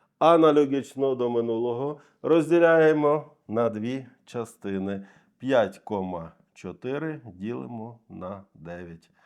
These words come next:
Множимо десять в мінус третьому на десять в мінус другому степені.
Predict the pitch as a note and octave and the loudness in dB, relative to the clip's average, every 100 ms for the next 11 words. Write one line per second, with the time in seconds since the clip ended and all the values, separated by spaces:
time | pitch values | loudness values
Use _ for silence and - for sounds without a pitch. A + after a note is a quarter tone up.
0 | _ _ _ _ _ _ _ _ _ _ | _ _ _ _ _ _ _ _ _ _
1 | _ _ _ _ _ - B2+ D#3 C#3 A#2+ | _ _ _ _ _ -6 2 4 4 4
2 | A2+ A2 G2 E2+ - _ _ _ F2 F#2+ | 0 0 0 -4 -10 _ _ _ -10 0
3 | B2 G#2 - E2+ - - _ E2+ G2 G2+ | 2 2 -6 -16 -18 -20 _ -12 -10 -8
4 | F#2+ F2 E2 - - E2+ E2+ - D3 F3+ | -8 -10 -14 -18 -16 -14 -12 -10 -10 -10
5 | F#3+ _ _ _ _ _ _ - G2 F2+ | -14 _ _ _ _ _ _ -8 -6 -6
6 | E2 - D#2 G2 A#2+ - B2+ _ _ _ | -8 -20 -10 -10 -10 -14 -18 _ _ _
7 | _ - B2 C3 D3+ D#3+ D3+ - _ - | _ -12 -10 -8 -6 -8 -10 -14 _ -20
8 | E2+ G#2 F#2 F#2+ G2 G2 _ _ _ - | -14 -12 -10 -10 -10 -12 _ _ _ -18
9 | F2+ - F2 F#2 | -16 -16 -14 -14